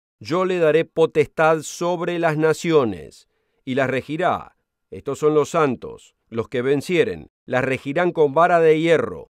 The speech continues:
y serán quebradas como vaso de alfarero, como también yo he recibido de mi Padre. Vayamos al capítulo cinco ahora. Apocalipsis cinco, versículo nueve. "Y cantaban un cántico nuevo diciendo", los santos de Dios son figurados como cantando un cántico nuevo diciendo,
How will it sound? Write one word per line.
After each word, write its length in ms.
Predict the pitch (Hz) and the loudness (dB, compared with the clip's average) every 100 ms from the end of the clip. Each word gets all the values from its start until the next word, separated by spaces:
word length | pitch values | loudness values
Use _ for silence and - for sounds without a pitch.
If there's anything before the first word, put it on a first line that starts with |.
| _ | _
y 120 | 123 | -10
serán 320 | 110 127 139 113 | -4 -2 -2 0
quebradas 500 | 123 123 156 160 - | -2 0 0 0 -2
como 240 | 135 120 | -2 0
vaso 240 | 143 143 | 0 0
de 60 | 156 | 0
alfarero, 500 | 139 127 135 151 139 | 0 0 2 2 2
como 240 | 135 123 | -2 -2
también 400 | 110 117 147 156 | -2 -2 -2 -4
yo 200 | 131 151 | 0 2
he 60 | 156 | 4
recibido 540 | 151 139 127 131 135 | 2 -2 -6 -4 -2
de 120 | 131 127 | -2 -2
mi 120 | 127 | -2
Padre. 560 | 156 143 101 76 50 _ _ _ - | 0 0 0 -8 -16 _ _ _ -14
Vayamos 400 | 110 156 170 160 | -4 -2 0 -2
al 80 | |
capítulo 480 | 151 143 151 151 147 | -2 -4 -4 0 0
cinco 320 | 131 160 135 | 0 -4 0
ahora. 400 | 113 110 95 73 _ _ _ _ _ _ _ - | 0 0 -2 -10 _ _ _ _ _ _ _ -10
Apocalipsis 680 | 120 131 - 151 - 147 | -8 -6 -4 -6 -6 -10
cinco, 480 | - 156 110 - - | -6 -4 -4 -8 -12
versículo 540 | 101 120 139 120 131 131 | -8 -8 -8 -4 -2 0
nueve. 460 | 139 101 - - _ _ _ _ _ _ _ _ _ | 0 -2 -8 -20 _ _ _ _ _ _ _ _ _
"Y 100 | 120 | -8
cantaban 580 | 123 120 120 185 165 160 | -2 -2 2 2 2 2
un 140 | 139 | 0
cántico 520 | 117 147 151 147 147 135 | -2 -2 -2 -4 -4 0
nuevo 340 | 165 156 156 | 0 0 0
diciendo", 520 | 131 135 180 120 110 | -2 -4 -2 0 0
los 180 | 104 101 | -4 -4
santos 280 | 143 151 151 | -2 -2 -2
de 120 | 131 | -2
Dios 240 | 127 143 | -2 -2
son 140 | 139 131 | -2 -8
figurados 460 | 120 117 131 143 | -6 -4 -2 -2
como 240 | 135 123 120 | -2 -4 -2
cantando 520 | 120 117 131 135 131 | -2 -2 -2 -2 -2
un 120 | 127 | -4
cántico 520 | - 120 123 135 147 | -2 -4 -4 -4 -2
nuevo 320 | 147 135 120 131 | 0 0 -2 -6
diciendo, 600 | 127 170 131 107 117 | -6 -4 -2 0 0